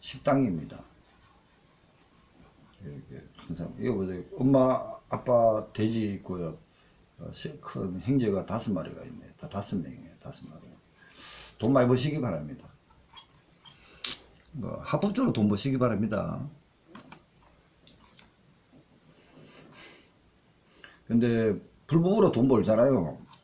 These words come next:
결국은 깨지게 되어 있습니다. 저는 그렇게 생각합니다. 그 신은 저는 있다고 생각하거든요. 합법으로 돈 버시기 바랍니다.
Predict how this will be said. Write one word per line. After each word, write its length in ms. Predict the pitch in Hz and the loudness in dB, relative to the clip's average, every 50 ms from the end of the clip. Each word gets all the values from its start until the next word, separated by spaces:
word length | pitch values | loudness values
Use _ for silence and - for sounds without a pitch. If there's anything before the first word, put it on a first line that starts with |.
| _ - - - - _ _ _ _ _ _ _ _ _ _ _ _ _ _ _ _ _ | _ -18 -18 -18 -20 _ _ _ _ _ _ _ _ _ _ _ _ _ _ _ _ _
결국은 840 | - 123 170 175 202 208 180 143 113 104 98 90 87 87 82 82 | 0 0 2 4 4 6 6 6 6 4 2 2 0 -2 -2 -2
깨지게 340 | - 165 165 160 185 170 135 | 2 2 2 4 2 2 2
되어 120 | 101 92 | 2 0
있습니다. 500 | 87 85 - - 78 76 73 73 82 - | -2 -4 -6 -8 -8 -8 -10 -12 -16 -16
저는 220 | - - 127 117 101 | -8 -4 -4 -4 -2
그렇게 180 | 110 110 107 | -4 -6 -6
생각합니다. 540 | - - 82 82 80 - - - - - - - - _ _ _ | -6 -8 -8 -10 -10 -12 -14 -16 -18 -20 -20 -20 -20 _ _ _
그 360 | - - - - - - - - | -14 -12 -12 -12 -12 -12 -14 -8
신은 540 | - - - - 214 226 208 156 131 110 - | -4 0 4 6 6 6 8 8 6 6 4
저는 280 | - 123 120 107 107 123 | 0 0 0 0 -2 -2
있다고 180 | 123 - 117 101 | -2 -2 -2 -2
생각하거든요. 640 | - - 87 82 76 76 76 73 - 65 65 64 - - - _ _ _ _ - - - - - - - - - - - - - - - - - - - - - - | -2 -6 -6 -6 -6 -8 -10 -10 -12 -12 -14 -14 -14 -18 -20 _ _ _ _ -20 -18 -14 -12 -10 -8 -8 -8 -8 -8 -8 -8 -8 -8 -10 -10 -12 -20 -20 -20 -20 -20
합법으로 460 | - - 135 - - 185 165 165 156 - | -6 -6 -6 0 0 0 2 2 0 -2
돈 160 | 82 87 90 | -2 -6 -6
버시기 400 | 90 85 - 95 95 98 120 120 | -6 -6 -6 -6 -6 -6 -6 -6
바랍니다. 500 | 117 107 82 76 - 80 67 - - | -6 -8 -8 -10 -10 -12 -12 -14 -16